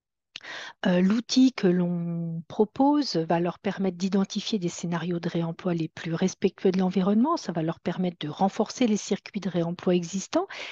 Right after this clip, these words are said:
et puis de créer de nouveaux circuits, euh, de, de réemploi régionaux. Euh, ça va leur permettre de développer des nouveaux modèles d'affaires circulaires et, et durables en renforçant aussi la main-d'œuvre régionale,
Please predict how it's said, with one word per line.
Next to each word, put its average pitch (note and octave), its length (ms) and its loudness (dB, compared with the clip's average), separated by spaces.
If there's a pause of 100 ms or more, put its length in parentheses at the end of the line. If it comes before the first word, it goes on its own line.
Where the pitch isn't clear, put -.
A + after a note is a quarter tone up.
(100)
et F3 100 2
puis G#3 160 0
de F3 120 2
créer A3+ 360 4
de F#3+ 140 4
nouveaux G#3+ 480 2
circuits, C4+ 680 -2 (640)
euh, E3+ 400 0
de, E3+ 320 -2
de E3 220 -2
réemploi E3+ 680 0
régionaux. F#3 680 0 (460)
Euh, F3+ 160 0
ça G3 160 0
va F3+ 100 4
leur F3+ 180 2
permettre F3+ 400 0
de F3 140 -2
développer F#3+ 680 4
des E3+ 200 -4
nouveaux G3+ 320 2
modèles F#3+ 300 0
d'affaires G#3+ 720 0
circulaires G3+ 880 0 (120)
et, F3 300 -2
et E3 60 4
durables F3+ 720 -2 (260)
en F#3+ 140 2
renforçant F#3+ 640 0
aussi A3 380 2
la A3+ 140 4
main-d'œuvre F3 600 -2
régionale, F3 720 0